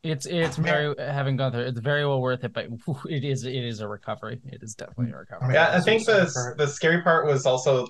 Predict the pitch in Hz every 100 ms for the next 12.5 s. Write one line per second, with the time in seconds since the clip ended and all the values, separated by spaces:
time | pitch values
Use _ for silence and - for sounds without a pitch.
0 | _ 120 113 - _ 127 113 113 120 127
1 | 127 127 127 - 120 117 120 117 113 -
2 | 107 113 147 147 151 160 - 123 123 110
3 | 113 127 135 - 120 117 110 101 104 117
4 | 117 117 120 117 117 117 117 113 113 107
5 | 110 113 117 139 151 143 135 139 135 135
6 | 127 135 135 135 131 - 123 113 - 110
7 | 95 104 110 131 123 120 123 113 127 123
8 | 135 131 135 135 135 143 135 127 - 123
9 | 131 131 131 127 - - _ 120 120 127
10 | 120 117 120 120 113 110 113 127 131 113
11 | 107 110 107 107 104 101 101 95 95 101
12 | 98 92 - 95